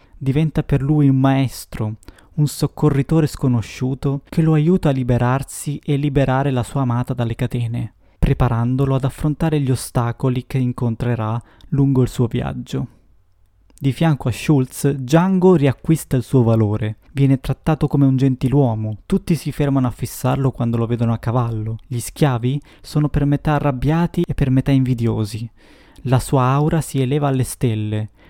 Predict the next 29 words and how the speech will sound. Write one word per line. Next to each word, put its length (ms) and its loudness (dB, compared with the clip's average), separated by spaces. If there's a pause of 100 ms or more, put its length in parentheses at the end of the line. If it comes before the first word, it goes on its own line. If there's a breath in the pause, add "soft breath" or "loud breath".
(100)
diventa 400 0
un 120 2
modello, 720 0 (320 loud breath)
una 200 2
figura 480 0
che 160 -4
tutti 300 -2
vorrebbero 480 2
imitare. 600 -2 (440 soft breath)
Lo 160 0
guardano 460 2
con 160 0
ammirazione 760 0
perché 280 -2
sognano 800 -2 (220 soft breath)
di 200 -2
essere 340 -2
come 240 0
lui. 340 -2 (600)
La 180 0
gente 340 0
rimane 300 2
attonita, 760 -2 (180 loud breath)
incredula 760 0
nel 180 0
vedere 300 0
un 160 0
negro 400 0
libero 640 0